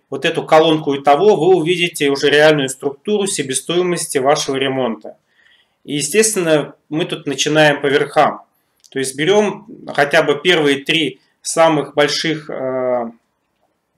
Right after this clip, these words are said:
по цене покрытий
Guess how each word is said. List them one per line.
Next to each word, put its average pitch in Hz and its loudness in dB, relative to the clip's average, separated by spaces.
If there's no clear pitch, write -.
по 160 0
цене 156 0
покрытий 202 0